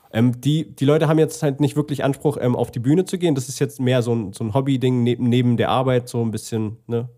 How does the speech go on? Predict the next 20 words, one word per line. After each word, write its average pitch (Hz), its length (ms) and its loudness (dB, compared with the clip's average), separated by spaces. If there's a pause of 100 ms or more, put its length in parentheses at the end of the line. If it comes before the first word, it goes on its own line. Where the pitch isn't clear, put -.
(180)
Kopf - 200 -6
frei 127 220 0
kriegen 123 260 0
und 120 120 2
so. 120 160 -2
Und 110 120 0
dafür 120 240 0
ist 104 100 -6
es 104 140 -10
richtig - 240 -8
gut 107 200 -8
immer. 87 220 -6 (280)
Weil 101 100 -4
du 104 80 -2
kommst 123 320 0
total 120 340 0
aus 113 220 -4
deinem 104 160 -2
Körper 143 300 0
raus. 139 340 -2